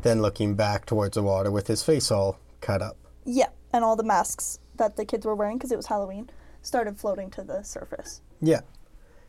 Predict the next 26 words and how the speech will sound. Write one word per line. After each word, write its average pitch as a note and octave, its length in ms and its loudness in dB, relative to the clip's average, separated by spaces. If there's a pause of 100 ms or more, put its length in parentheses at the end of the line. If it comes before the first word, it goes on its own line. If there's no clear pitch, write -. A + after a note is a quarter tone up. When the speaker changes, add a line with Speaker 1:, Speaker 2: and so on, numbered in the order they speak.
(120)
Speaker 1:
Anyway, A#2 400 4
so B2 180 4
we B2 120 4
cut C#3+ 220 4
back A#2+ 280 2
to B2 120 4
the G2+ 260 2 (200)
present G#2+ 440 2
day, G#2 320 -2 (1500)
and A2+ 520 4 (580)
she C3 180 2
states A#2 360 2
that A2+ 280 0
they A#2 80 4
have A#2 240 2
to A#2 80 0
put C3+ 360 0
these A2 360 2
eight A#2+ 180 0
pumpkins A#2 460 0
by G#2+ 180 2
the A2 100 2
water A#2 500 2
as G#2 360 0
eight G#2+ 200 -2
sacrifices G#2 960 0